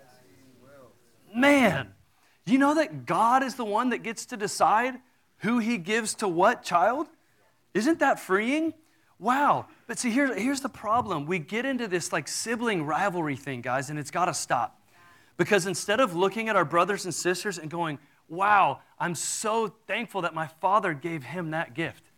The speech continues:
I'm so thankful that our father gave her that gift." We actually look at each other and we start to compare. "Man, why didn't I get that thing? Man, why? He s-, seems like he really hears God clearly. Why not me? That guy's prayed for people and seen them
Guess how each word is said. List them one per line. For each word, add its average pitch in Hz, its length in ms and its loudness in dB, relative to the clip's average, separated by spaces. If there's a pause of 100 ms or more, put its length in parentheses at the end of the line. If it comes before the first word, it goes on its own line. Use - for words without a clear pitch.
(520)
I'm 165 120 -2
so 226 300 4
thankful 196 560 -4
that 160 140 4
our 156 140 2
father 190 340 0
gave 156 240 -2
her 165 380 -4
that 151 240 -2
gift." 156 360 -6 (480)
We 180 120 4
actually 208 300 2
look 185 240 0
at 214 60 -2
each 185 180 -4
other 160 160 -2
and 160 180 -2
we 160 80 0
start 175 340 -2
to 160 80 -12
compare. 139 540 -8 (380)
"Man, 147 240 0
why 160 180 4
didn't 131 220 2
I 175 160 -6
get 120 220 -14
that - 200 -20
thing? - 200 -20 (800)
Man, 147 280 2
why? 175 280 4
He 233 280 -2
s-, - 200 -4
seems 165 360 -6
like 147 120 -8
he 196 100 -4
really 170 280 2
hears 185 380 -2
God 156 280 -8
clearly. 190 440 -4
Why 143 160 0
not 170 220 -2
me? 208 280 -10 (640)
That 254 180 2
guy's 180 240 6
prayed - 320 -2
for 196 100 -6
people 143 300 -6
and 139 100 -4
seen 190 380 -4
them 143 220 -4